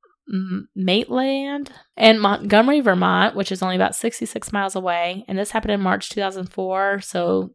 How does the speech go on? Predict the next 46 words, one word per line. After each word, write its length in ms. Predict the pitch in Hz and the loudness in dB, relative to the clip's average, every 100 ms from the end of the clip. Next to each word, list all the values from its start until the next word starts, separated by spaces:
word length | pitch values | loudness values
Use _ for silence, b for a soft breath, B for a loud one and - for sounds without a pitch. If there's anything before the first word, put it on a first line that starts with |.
| - | -6
the 60 | |
media 360 | 175 226 240 233 | 0 2 4 2
was, 100 | 208 | 2
of 120 | 196 | -2
course, 220 | - 202 - | -4 -4 2
drawing 280 | 185 185 | 4 4
comparisons, 580 | 185 185 185 185 180 175 | 0 -2 -2 -2 -2 -4
saying, 460 | - - 170 165 170 | -8 -10 -8 -8 -10
"Oh 60 | |
my 100 | 208 190 | -10 -8
gosh, 260 | 190 - | -8 -8
it's 120 | 196 | -10
a 60 | 208 | -12
serial 440 | - 254 240 190 | 0 2 2 0
killer. 300 | 185 214 208 196 | -6 -12 -16 -14
They're 100 | 208 | -4
both 240 | 220 208 | -4 -4
young 220 | 208 202 196 | -8 -10 -4
women." 400 | 220 202 175 - B B B B B - | -2 -2 -4 -10 B B B B B -2
Um, 200 | 185 180 | 0 0
but 100 | 190 | -2
the 60 | |
police 280 | - 214 196 | -4 -2 -2
say, 500 | - 175 170 170 175 - _ - | 0 2 4 2 -2 -12 _ -8
and 120 | 185 | 0
they 80 | 180 | 0
still 220 | 175 180 | 0 -4
say 180 | - 92 | -2 -4
to 80 | 202 | -4
this 140 | 208 | -6
day, 160 | - - | -6 -6
the 220 | 196 196 | -4 -6
dis-, 260 | 185 180 - _ _ | -4 -8 -10 _ _
disappearance 480 | 220 - 214 196 190 | -4 -2 0 0 0
are 40 | |
not 200 | 180 - | 0 -2
related. 380 | - - - 202 - _ _ _ - | -4 -10 -10 -14 -18 _ _ _ 0
April 280 | 254 262 | 4 4
and 100 | 240 | 2
June 240 | 214 220 220 | 2 0 2
pass 260 | 214 196 | 0 0
by. 560 | - 196 190 190 190 190 B B | 2 2 4 2 0 -4 B B
The 100 | 208 | -8
police 280 | 190 185 180 | -4 -4 -2
continue 400 | 185 180 185 185 | -6 -4 -2 -2
dis-, 260 | 185 180 | -2 -6